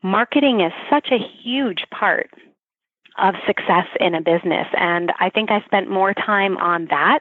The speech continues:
than anything really after I got the recipes down, although I would always tweak them and perfect them. That was second nature to me. The marketing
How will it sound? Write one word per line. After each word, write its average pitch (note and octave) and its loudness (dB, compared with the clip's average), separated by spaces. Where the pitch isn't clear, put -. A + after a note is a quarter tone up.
than F3 0
anything F3 -2
really F3 0
after F3+ -2
I F3 -2
got E3 0
the E3+ -6
recipes F3 -4
down, E3+ 0
although A#3 2
I A3+ 4
would A3 0
always G#3 4
tweak A#3 0
them G3 2
and E3 -2
perfect - -6
them. C4 4
That G3 2
was F#3+ 4
second - 0
nature E3 -2
to - -4
me. E3 0
The E3+ 0
marketing F3 0